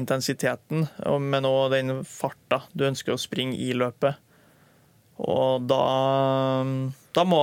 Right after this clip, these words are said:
kreves det planlegging. De fleste har jobb, familie, masse ting, eh, som tar, som kan ta energi, som en må ta hensyn til. Eh, og da tror jeg det er viktig at en, eh,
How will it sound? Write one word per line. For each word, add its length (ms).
kreves 320
det 80
planlegging. 640
De 120
fleste 360
har 160
jobb, 380
familie, 800
masse 240
ting, 360
eh, 720
som 240
tar, 380
som 160
kan 240
ta 160
energi, 380
som 320
en 160
må 160
ta 160
hensyn 380
til. 160
Eh, 800
og 140
da 100
tror 160
jeg 60
det 80
er 80
viktig 240
at 180
en, 300
eh, 320